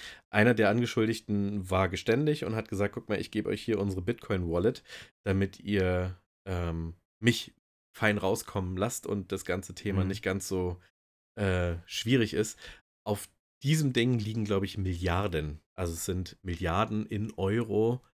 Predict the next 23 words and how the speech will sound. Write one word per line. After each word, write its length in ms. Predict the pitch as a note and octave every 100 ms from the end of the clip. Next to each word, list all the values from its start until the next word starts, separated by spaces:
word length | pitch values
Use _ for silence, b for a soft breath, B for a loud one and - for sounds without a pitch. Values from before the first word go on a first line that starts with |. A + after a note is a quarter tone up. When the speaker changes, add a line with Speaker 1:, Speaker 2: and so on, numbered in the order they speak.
| _ _ -
Speaker 1:
als 220 | G2 -
Bitcoin, 500 | - - - E2 F2+
Speaker 2:
Okay. 160 | G#2 G#2 B B
Speaker 1:
was 160 | C3 B2+
die 80 |
Staatsanwaltschaft 720 | - - A#2 B2+ G#2 G2 G#2+ -
aber 160 | G2
irgendwie 220 | F#2 G#2 G2+
nicht 140 | F#2+
verwerten 340 | F2+ F2+ G#2
kann, 200 | - F#2+
weil's 200 | F2 F2+
<laughs> 0 |
noch 120 | - - -
ein 100 | G3+
Beweismittel 640 | - F#2+ - - F#2 F#2+
ist. 220 | G2+ A#2+ B B B
Das 160 | A2+
heißt, 260 | G#2 G#2+ -
da 60 | G2+
Speaker 2:
<laughs> 0 |
Speaker 1:
liegen 320 | G2+ G#2 G#2
Speaker 2:
Scheiße. 320 | G2 F2 G#2